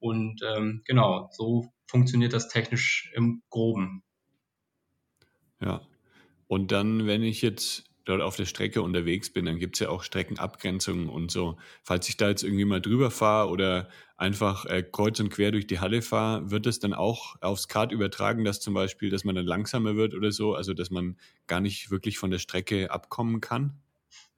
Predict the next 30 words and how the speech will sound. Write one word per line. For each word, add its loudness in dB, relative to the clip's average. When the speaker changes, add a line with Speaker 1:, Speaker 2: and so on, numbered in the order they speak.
Speaker 1:
Genau, 2
also -2
wie 2
du 4
schon 2
sagst, 2
eigentlich 0
ist -2
es 0
eine 0
leere 4
Halle. 4
Wir 0
projizieren 2
alles -2
nur. 2
Wir 2
projizieren 6
also 4
auch 0
das -2
Gras 0
oder 0
die -2
Streckenbegrenzung. 0
Speaker 2:
Mhm. -2
Speaker 1:
Und -10
darüber 4
kann 2
man 2